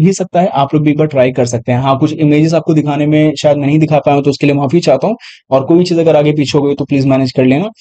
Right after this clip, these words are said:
बाकी शुरू करते हैं कि application को अपने phone में कैसे पाएंगे आप लोग। तो वीडियो को like करें, share करें, comment box में लिख के बताना अगर वीडियो के proper process आपको पसंद आ गए तो। And जैसे ये टा-, वीडियो का टाइटल है, जैसे इसी वीडियो के टाइटल पे click करोगे तो डिस्क्रिप्शन box खुलेगा। जिस डिस्क्रिप्शन box पे क्लिक करेंगे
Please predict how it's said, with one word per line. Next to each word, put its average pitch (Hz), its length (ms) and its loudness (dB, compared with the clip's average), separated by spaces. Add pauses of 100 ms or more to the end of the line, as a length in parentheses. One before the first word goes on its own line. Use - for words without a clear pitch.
(240)
बाकी 160 520 0
शुरू 202 360 0
करते 175 320 0
हैं 175 160 2
कि 180 80 0
application 160 420 -2
को 160 100 0
अपने 165 200 -2
phone 160 280 0
में 156 100 0
कैसे 147 220 -2
पाएंगे 151 280 -2
आप 139 180 2
लोग। 156 120 -2
तो 156 60 -2
वीडियो 147 240 0
को 160 120 0
like 147 240 2
करें, 160 160 0
share 156 260 -2
करें, 151 260 0
comment 151 300 0
box 143 180 -2
में 151 40 0
लिख 147 100 -8
के 156 80 0
बताना 147 280 -2
अगर 147 160 -2
वीडियो 147 220 -2
के 156 120 -4
proper 147 260 0
process 143 360 0
आपको 147 220 -2
पसंद 147 300 -2
आ 147 80 2
गए 147 160 0
तो। 202 200 -2 (360)
And 123 220 0
जैसे 135 200 -2
ये 160 60 0
टा-, 156 220 0
वीडियो 151 200 2
का 160 80 0
टाइटल 151 320 0
है, 165 60 0
जैसे 165 180 0
इसी 165 200 -2
वीडियो 196 200 0
के 185 100 0
टाइटल 165 340 0
पे 175 100 -2
click 160 280 -4
करोगे 147 300 -2
तो 202 80 -2
डिस्क्रिप्शन 180 500 -2
box 151 220 0
खुलेगा। 143 300 2
जिस 143 140 -2
डिस्क्रिप्शन 156 400 -2
box 160 260 0
पे 180 60 0
क्लिक 170 240 -2
करेंगे 160 340 2